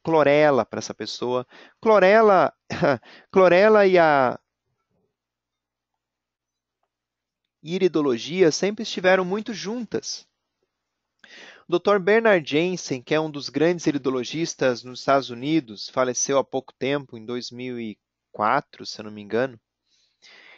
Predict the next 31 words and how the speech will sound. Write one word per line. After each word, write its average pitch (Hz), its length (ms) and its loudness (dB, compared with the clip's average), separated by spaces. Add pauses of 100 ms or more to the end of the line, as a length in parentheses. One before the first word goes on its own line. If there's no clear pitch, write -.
(160)
ele, 175 1200 0
ele 143 140 -4
escreveu 165 420 -4
um 165 60 -6
livro 165 300 -6
chamado 147 480 0
A 143 80 0
Joia 180 480 2
do 180 100 -2
Oriente. 143 680 -4 (180)
E 135 100 2
essa 143 280 0
joia 147 560 2
do 131 100 -6
Oriente 131 580 -6 (200)
é 175 320 2
a 160 200 -2
clorela, 170 640 -2
é 143 80 -6
uma 170 180 -6 (140)
alga, 160 580 0 (520)
que 156 80 2
ela 147 100 2
tem 160 160 -2
a 165 60 -2
capacidade 151 720 -2
de 139 100 -16
desintoxicar 170 1300 -2
a 156 60 2
matriz 170 760 -6
extracelular. 165 1080 -2